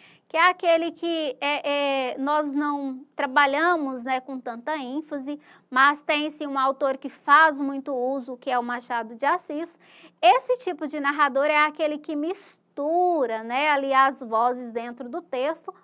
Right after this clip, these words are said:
porém, ele tem total domínio e conhecimento dos sentimentos, pensamentos, de todo o desenrolar da história, conhecimento dos personagens, enfim, certo? Ficou claro?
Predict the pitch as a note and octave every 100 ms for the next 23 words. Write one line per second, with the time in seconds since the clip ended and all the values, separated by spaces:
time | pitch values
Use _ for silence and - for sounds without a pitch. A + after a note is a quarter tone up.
0 | _ - F4+ D4+ C4+ D#4+ G4+ _ _ _
1 | - D4 D4 E4 D#4 E4+ D#4+ D#4+ - F#4
2 | G4 F#4 D4+ D4 E4 F4+ E4+ E4+ D#4 D4+
3 | D4+ D#4 D4 C#4 C#4 A#3+ B3 - B3 A#3+
4 | A#3 A#3 B3+ C#4 C4+ B3 B3 B3+ - -
5 | B3 B3+ - A#3 A#3+ B3 B3 B3 B3 -
6 | _ _ _ C4+ B3+ F4 F4 D#4+ E4+ C4
7 | C#4 D#4 D4 D#4 D#4+ A3+ B3 D4 D4 C4
8 | C4 - - A#3 B3 A#3+ A3+ C4 B3+ C4
9 | C#4+ B3+ B3 B3 A#3+ - - A3 - B3+
10 | A#3 A#3 A#3+ A#3+ B3+ B3+ - D4+ G4+ -
11 | - _ _ _ - - E4 G4 _ -
12 | - C#4 E4 F4